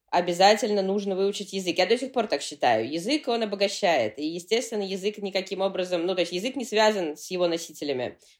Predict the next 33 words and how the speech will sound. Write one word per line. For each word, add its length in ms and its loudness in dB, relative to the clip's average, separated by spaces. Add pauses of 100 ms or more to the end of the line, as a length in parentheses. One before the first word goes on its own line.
Мы 80 0
должны 340 4
учить 260 -4
языки 380 -4
для 120 0
того, 260 0
чтобы 400 -2
просто 680 0 (180)
у-, 380 -4
улучшаться 600 2
как, 260 -2 (180)
как 180 -2
люди, 300 -6
да, 160 4
на 100 -2
планете. 520 -4 (380)
Но, 480 6 (120)
а, 340 6
когда 360 4
вот 100 -2
я 100 2
переехала 540 4
в 60 -12
Финляндию, 540 2
финский 340 -6
язык 220 -2
очень 220 -2
сложный, 500 0
и 40 -2
я 160 2
думала, 380 0
что, 400 0 (340)
а, 500 8